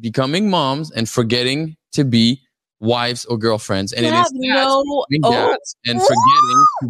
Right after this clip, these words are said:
Speaker 1: be lovers.
Speaker 2: You have no idea. First of all, as
Speaker 1: It's
Speaker 2: a
Speaker 1: both.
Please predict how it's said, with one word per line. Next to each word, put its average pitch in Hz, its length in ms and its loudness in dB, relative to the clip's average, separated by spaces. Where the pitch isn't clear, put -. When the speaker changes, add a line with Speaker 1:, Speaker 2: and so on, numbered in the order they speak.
Speaker 1:
be 127 260 2
lovers. 180 600 -2
Speaker 2:
You 233 120 -2
have 226 120 -2
no 226 200 2
idea. 294 360 0
First 269 260 0
of 185 80 -4
all, 180 340 0
as 220 200 -2
Speaker 1:
It's 233 40 0
Speaker 2:
a - 20 2
Speaker 1:
both. 262 160 0